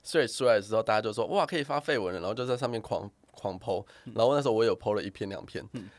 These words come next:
Speaker 1: 然后到后来就变成他说，大家都在发说，“这里怎么，呃，”我问他写什么，意思就是说这里怎么都没有人了，大家都去哪了？
Speaker 2: 嗯，
Speaker 1: 大家可能觉得
Speaker 2: 好像有一阵子又不见了。
Speaker 1: 没有新鲜感，对。
Speaker 2: 嗯。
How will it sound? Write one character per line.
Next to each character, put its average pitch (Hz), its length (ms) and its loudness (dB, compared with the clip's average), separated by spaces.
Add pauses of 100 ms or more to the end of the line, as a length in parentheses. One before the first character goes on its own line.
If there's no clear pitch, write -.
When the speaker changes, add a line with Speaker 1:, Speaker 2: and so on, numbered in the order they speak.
Speaker 1:
然 104 100 2
后 120 80 8
到 151 140 6
后 147 200 6
来 104 100 6
就 127 100 -4
变 127 180 2
成 107 80 -2
他 120 140 -2
说， 123 240 2 (100)
大 165 140 0
家 165 100 -2
都 151 100 0
在 151 100 4
发 135 200 2
说 131 320 2 (720)
，“这 170 140 2
里 127 120 0
怎 104 140 -6
么， 90 360 -6 (120)
呃，” 107 180 -2 (460)
我 - 280 -2
问 143 100 2
他 139 80 0
写 117 140 -4
什 98 100 -8
么， 92 80 -6
意 147 60 0
思 143 120 -6
就 123 80 -2
是 123 40 -2
说 127 120 0
这 143 120 0
里 123 60 0
怎 98 80 -6
么 98 80 -4
都 113 100 0
没 120 100 0
有 104 100 2
人 78 160 -4
了， 90 100 -4
大 113 100 2
家 113 60 4
都 113 100 0
去 110 200 -8
哪 90 180 -6
了？ - 200 -6 (140)
Speaker 2:
嗯， 147 140 -2
Speaker 1:
大 135 140 8
家 - 20 -2
可 135 140 2
能 190 80 2
觉 214 80 0
得 - 80 4
Speaker 2:
好 - 60 8
像 113 40 6
有 131 60 2
一 139 40 -4
阵 170 180 2
子 120 100 -2
又 151 80 2
不 117 100 -8
见 127 140 -4
了。 127 60 6
Speaker 1:
没 139 40 6
有 139 100 6
新 120 220 -4
鲜 117 180 0
感， - 200 0 (100)
对。 104 140 0
Speaker 2:
嗯。 120 140 -6